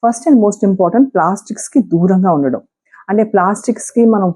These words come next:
పూర్తిగా అవాయిడ్ చేయలేకపోయినా, ఆ, as far as possible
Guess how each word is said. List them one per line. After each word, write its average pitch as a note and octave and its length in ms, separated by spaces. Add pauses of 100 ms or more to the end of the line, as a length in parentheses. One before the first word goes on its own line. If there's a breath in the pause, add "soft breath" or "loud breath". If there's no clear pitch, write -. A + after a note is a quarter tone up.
పూర్తిగా G3+ 340
అవాయిడ్ G3 400
చేయలేకపోయినా, E3 720 (100)
ఆ, F#3 300 (300)
as C4+ 60
far A#3+ 280
as G#3+ 60
possible F#3+ 380